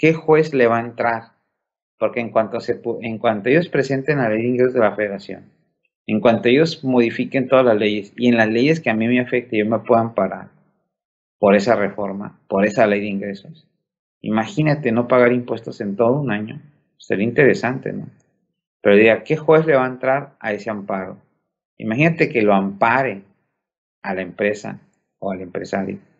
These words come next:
y que en todo el año no va a pagar impuestos. ¿Por qué? Por esa pésima técnica legislativa. Entonces eso sería in-, indignante, ¿no? Pero bueno,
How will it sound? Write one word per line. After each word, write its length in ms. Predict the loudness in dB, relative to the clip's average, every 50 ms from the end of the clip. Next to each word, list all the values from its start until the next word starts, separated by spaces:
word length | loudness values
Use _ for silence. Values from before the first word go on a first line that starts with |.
| _ _ _ _ _ _ _ _ _ _ _ _
y 120 | -12 -2
que 100 | 0 2
en 120 | 2 4 6
todo 160 | 6 6 6
el 80 | 6
año 180 | 4 2 0 -2
no 140 | -2 -2 -2
va 60 | -4
a 80 | -4 -4
pagar 180 | -4 -4 -4
impuestos. 540 | -4 -6 -6 -2 -2 -2 -2 -4 -10 -16 -16
¿Por 340 | _ _ _ 0 0 0 0
qué? 300 | -2 -2 -2 -4 -6 -12 _ _ _ _
Por 160 | -6 -2 -2
esa 360 | -2 -2 -2 -4 -4 -6 -4 _
pésima 540 | 0 0 0 -2 -4 -6 -6 -6 -8 -12 -14 _ _
técnica 580 | -2 0 0 0 0 -2 -4 -4 -4 -4 -4 -6
legislativa. 720 | -6 -8 -8 -8 -12 -12 -12 -14 -8 -6 -6 -6 -6 -8 -14 _ _ _ _ _ _ _ _ _ _ _ _ _ _ _ _
Entonces 320 | 2 4 4 6 6 6
eso 100 | 6 4
sería 320 | 4 4 2 4 4 4 4
in-, 400 | 4 2 0 -4 -8 -10 -14 -18 _ _ _ _ _ _ -10 -8 -8 -10 -12 -16 -16
indignante, 760 | -10 -6 -6 -4 -4 -4 0 2 2 4 4 2 0 -4 -8 -12
¿no? 240 | -12 -14 -18 -18 -20 _ _ _ _ _ _ _ _ _ _ _ _ _ _
Pero 180 | 2 4 6 6
bueno, 400 | 6 6 4 2 0 -4 -6